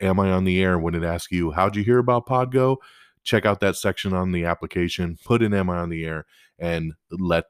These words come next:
the magic happen. So thank you so much, Podgo. Hey, guys, it's been a couple weeks since I've been here to give you guys a quick bite.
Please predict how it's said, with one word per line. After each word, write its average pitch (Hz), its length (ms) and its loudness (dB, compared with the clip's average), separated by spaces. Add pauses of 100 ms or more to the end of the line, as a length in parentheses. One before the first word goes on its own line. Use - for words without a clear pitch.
the 87 200 -2
magic 78 560 -4
happen. 80 480 -2 (320)
So 107 160 4
thank 113 200 0
you 107 60 0
so 110 160 -2
much, 104 220 -2
Podgo. 95 500 2
Hey, 107 160 2
guys, 87 400 0 (1200)
it's 120 180 2
been 104 320 4
a 95 80 2
couple 92 380 2
weeks 90 360 -2 (360)
since 90 320 -4
I've 82 240 -2
been 95 180 0
here 85 520 -4 (120)
to 92 160 -2
give 82 260 0
you 85 140 -2
guys 78 580 -2 (680)
a 87 80 -2
quick - 360 -4
bite. 58 320 -8